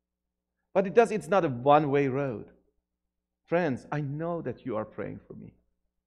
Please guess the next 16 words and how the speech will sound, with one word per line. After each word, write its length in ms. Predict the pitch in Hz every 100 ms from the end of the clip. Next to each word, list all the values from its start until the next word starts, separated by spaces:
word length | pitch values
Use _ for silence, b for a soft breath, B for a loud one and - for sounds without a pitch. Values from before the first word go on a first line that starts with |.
| _ _ _ _ _ -
Remind 400 | 139 139 160 -
me. 100 | 92 - _ _ _ _ _ _ _ _ _
Tell 180 | 175 208
me. 120 | 127 92 _ _ _ _ _ _ _ _ _ _ -
It 100 | 147
is 100 | 147
not 240 | 135 170 165
going 220 | 156 139
to 140 | -
make 240 | 127 120 -
you 80 | -
pride. 460 | - 131 110 85 _ _ _ _ _ _ -
It 100 | 113
is 140 | 104
making 380 | 113 120 - 107
you 360 | 107 110 104